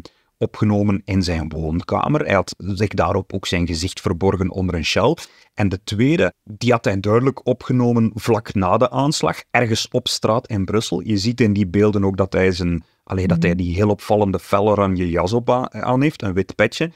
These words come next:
Speaker 1: En hij vertelt daar eigenlijk in wat hij gedaan heeft en dat hij, ehm, hij heeft het over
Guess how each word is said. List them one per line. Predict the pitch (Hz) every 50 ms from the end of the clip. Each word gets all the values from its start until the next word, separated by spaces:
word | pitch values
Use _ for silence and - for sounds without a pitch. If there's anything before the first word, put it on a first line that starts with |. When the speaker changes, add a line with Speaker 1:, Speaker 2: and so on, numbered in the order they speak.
| _ _ _ _ _ _ _
Speaker 1:
En | - 101
hij | - 190 175
vertelt | - - - - 107 - 143 143
daar | 143 131 123
eigenlijk | 123 120 120 117 123 117 -
in | - 107 113 117 107 - - 104 82
wat | 92 98 104 -
hij | 117 113 113 101
gedaan | - 90 78 90 90 104 123 127
heeft | 127 131 127 - - -
en | 98 95 90 87
dat | 85 95 95 -
hij, | 107 104 101 104 98 -
ehm, | - 90 92 90 90
hij | 90 - - 107 104
heeft | 101 - -
het | - - -
over | 101 92 87 -